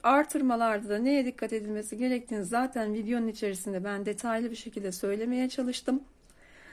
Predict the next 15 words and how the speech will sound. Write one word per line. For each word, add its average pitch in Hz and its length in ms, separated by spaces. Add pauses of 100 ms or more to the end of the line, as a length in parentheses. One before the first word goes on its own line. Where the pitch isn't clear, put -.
(580)
E, 196 440
onlara 302 340
dikkat 269 280
ederseniz 262 760
de 247 220 (420)
yeni 320 220
başlayan 240 420
arkadaşlarım 233 840
da 185 80
gayet 226 680
rahatlıkla 220 800
bu 226 80
modeli 208 320
yapabilirler 196 680
hanımlar. 180 580